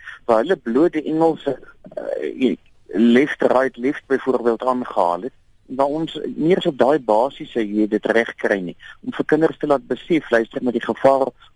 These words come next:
kom eerste van die regterkant af, en dit is waar jy moet regs kyk, links kyk,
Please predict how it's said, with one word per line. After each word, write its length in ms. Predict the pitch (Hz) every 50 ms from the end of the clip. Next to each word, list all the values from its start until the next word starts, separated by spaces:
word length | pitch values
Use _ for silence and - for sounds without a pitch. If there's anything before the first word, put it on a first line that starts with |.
| -
kom 120 | 120 120 -
eerste 340 | - 156 156 147 - - 139 -
van 120 | - 123
die 80 | 117 110
regterkant 720 | 107 110 - - - - 135 - - - 135 135 131 -
af, 140 | 156 156 - - - - - - _
en 120 | - 123
dit 120 | 120 120 - 151
is 80 | - -
waar 160 | 131 127 135 135
jy 60 | 127
moet 180 | 123 123 - - 104
regs 260 | 120 135 - - - -
kyk, 160 | 147 135 - -
links 280 | 113 117 131 139 - -
kyk, 180 | 127 120 113